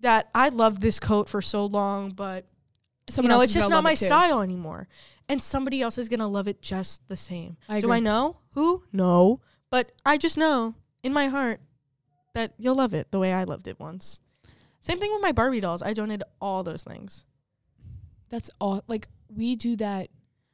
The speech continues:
Speaker 2: my mom, like, sometimes we go through the closets or whatever we have.
Speaker 1: Mm-hmm.
Speaker 2: Like, I remember when I was younger, like, we took all of the stuffed animals that we did not need or use, and I donated them. Like, in, um, I think,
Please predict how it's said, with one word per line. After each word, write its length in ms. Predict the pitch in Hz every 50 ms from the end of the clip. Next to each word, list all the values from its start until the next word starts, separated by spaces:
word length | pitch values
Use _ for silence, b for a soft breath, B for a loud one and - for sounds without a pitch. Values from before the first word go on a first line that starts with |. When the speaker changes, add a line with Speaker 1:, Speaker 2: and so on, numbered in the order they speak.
| _ _ _ _ -
Speaker 2:
my 160 | 214 214 220 226
mom, 380 | 220 202 190 190 190 196 196
like, 180 | 190 180 180 -
sometimes 480 | - 202 202 202 - 208 196 202 -
we 60 | - 196
go 160 | 180 190 185
through 140 | - 202 185
the 80 | 175
closets 640 | - - - 214 233 226 208 233 220 220 208 - -
or 60 | 196 185
whatever 260 | 185 185 185 185 185
we 100 | 185 185
have. 300 | 190 196 196 190 190 185
Speaker 1:
Mm-hmm. 60 | 175
Speaker 2:
Like, 180 | 180 175 - - B B B B B B B
I 40 | 208
remember 220 | 208 208 208 202
when 100 | 202 190
I 40 | 185
was 120 | 185 180
younger, 240 | 214 214 214 208 202
like, 160 | 190 180 -
we 60 | 196
took 140 | 185 - 185 -
all 180 | - 190 190 190
of 100 | 190 190
the 80 | 196
stuffed 260 | - - 190 180 -
animals 320 | 196 190 196 190 185 185 185
that 80 | - -
we 80 | 202
did 180 | 180 - 220 214
not 280 | 208 202 202 226 226 -
need 200 | 226 226 226 214
or 100 | 214 208
use, 340 | 214 214 226 226 220 196
and 100 | 190 185 180
I 60 | 180
donated 340 | 190 202 202 196 185 180 180
them. 140 | 180 170 175
Like, 180 | 185 196 190 - B B B B B B B B _ _
in, 380 | - 233 233 233 226 226 214 - - _ _ _ _ _ _ _ _ _ _ _ _ _ _ _ -
um, 640 | 233 220 220 220 220 214 214 214 214 214 220 220 - _ _ _ _ _ _
I 80 | - 208
think, 300 | 202 - 285 311 285